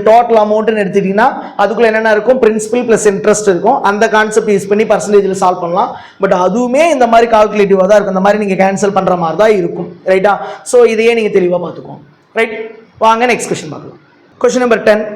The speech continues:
Find the difference between simple interest and compound interest on rupees thousand two hundred for one year at ten percentage per annum reckoned half yearly. ஆண்டுக்கு பத்து சதவீதம் வட்டி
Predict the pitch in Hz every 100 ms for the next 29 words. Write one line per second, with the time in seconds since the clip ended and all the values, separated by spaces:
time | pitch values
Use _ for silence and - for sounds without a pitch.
0 | - - - - 233 247 254 254 220 220
1 | 247 247 - 220 214 240 - - 247 240
2 | 254 247 247 254 254 226 208 208 202 220
3 | 226 214 202 208 208 - - - - -
4 | 202 208 202 214 254 262 262 226 233 196
5 | 247 240 233 226 214 202 202 202 202 220
6 | 208 - 202 226 220 196 - - 196 -
7 | - - 202 220 - 233 262 262 254 254
8 | 240 233 233 214 202 196 233 - - -
9 | 190 220 214 247 247 247 - 220 220 226
10 | 220 202 202 185 139 - - - 185 202
11 | 254 254 - 262 - 202 247 247 247 226
12 | 226 240 214 180